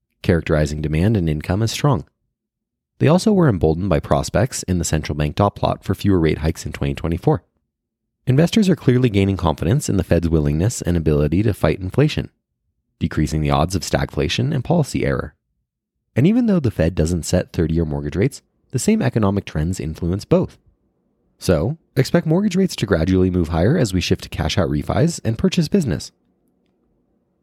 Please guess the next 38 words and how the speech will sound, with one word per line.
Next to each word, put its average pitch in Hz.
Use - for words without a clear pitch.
Following 214
Wednesday's 95
Fed 78
events 95
and 85
yesterday 78
morning's 82
European 82
Central 82
Bank 98
decisions, -
a -
sell-off 85
in 78
big 92
tech -
yesterday 87
pushed -
yields 78
down 73
in 90
the 95
bond 113
market. 69
The 101
Bank 90
of 78
England 95
surprised 78
with 98
its 78
first -
rate 98
increase 85
since 85
the -
pandemic 80
started, 160